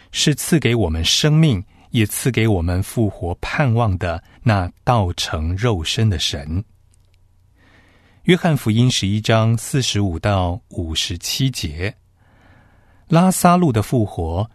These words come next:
使一些犹太人因为看见神的荣耀而信了耶稣，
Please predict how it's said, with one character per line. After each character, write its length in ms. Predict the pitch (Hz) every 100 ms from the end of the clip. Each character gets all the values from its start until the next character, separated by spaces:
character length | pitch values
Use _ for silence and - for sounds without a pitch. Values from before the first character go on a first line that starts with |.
| _
使 200 | - 104
一 80 | 117
些 200 | 131 123
犹 160 | 92
太 220 | - 139
人 340 | 92 82 78 87
因 160 | - 135
为 100 | 147
看 300 | - - 143
见 240 | 127 143 117
神 320 | - 82 92
的 80 | 110
荣 240 | 82 85
耀 300 | 120 104 85 _
而 240 | - 90 87
信 200 | - 101
了 120 | 82
耶 180 | 78 98
稣， 320 | - 117